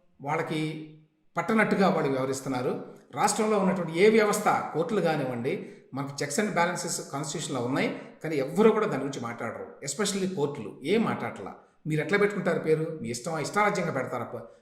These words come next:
పదిహేడు, ఆ, కళాశాలలకి వైఎస్ రాజశేఖర రెడ్డి పేరు.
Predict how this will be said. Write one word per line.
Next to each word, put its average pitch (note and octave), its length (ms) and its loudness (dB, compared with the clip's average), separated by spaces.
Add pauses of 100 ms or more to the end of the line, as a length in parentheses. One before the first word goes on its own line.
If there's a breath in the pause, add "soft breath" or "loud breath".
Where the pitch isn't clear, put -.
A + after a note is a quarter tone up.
(180 loud breath)
పదిహేడు, D3+ 260 6
ఆ, A#2+ 380 -4
కళాశాలలకి C#3+ 1040 -4 (200)
వైఎస్ C#3 220 -2
రాజశేఖర C3 320 -4
రెడ్డి B2+ 180 -4
పేరు. F3 280 -2